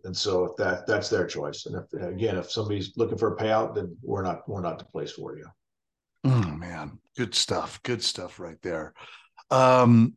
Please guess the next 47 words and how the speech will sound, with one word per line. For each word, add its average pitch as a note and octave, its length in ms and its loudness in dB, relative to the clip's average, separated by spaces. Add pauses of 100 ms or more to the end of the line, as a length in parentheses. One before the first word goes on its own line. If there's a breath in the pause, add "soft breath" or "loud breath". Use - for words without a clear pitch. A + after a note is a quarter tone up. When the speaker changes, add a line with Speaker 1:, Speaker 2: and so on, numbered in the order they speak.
(100)
Speaker 2:
yeah, D3 380 4
I, A#2+ 100 4
I C#3+ 40 6
know B2 260 6
personally, A#2+ 720 0
uh, C3 160 -4 (100)
it, D3 140 -4 (240)
it, F3+ 220 -4
it, E3 240 0
it, C3+ 220 2
it - 160 0
bugs C3 300 4
me. D3 220 6 (240)
<laughs> - 520 -2
I've C3 180 2
seen C#3+ 240 0
high B2+ 240 -2
school C#3+ 320 -4
change B2+ 640 0
a A2+ 100 -2
lot G#2+ 500 -2
since - 360 -6 (160)
football, F#2 580 -4 (320 loud breath)
uh, A2 260 6
changed A#2+ 440 2
since A#2+ 240 -2
two A#2 160 -4
thousand A#2 400 0
ten A#2+ 240 -2
when A2 120 2
we A2 120 0
started A#2 420 -2
this B2 120 -4
showcase, B2+ 560 -6
Rick, B2+ 240 -2 (420 loud breath)
right? C3 340 2
I A2 80 -2
mean, A2+ 160 2
it A2 40 0
was G#2+ 200 -6
a G#2+ 60 -10
different A#2+ 560 -2 (320 loud breath)
situation C3+ 840 0
back G#2 280 -4
then. A2 220 -4
And G#2 140 0
now, B2 400 0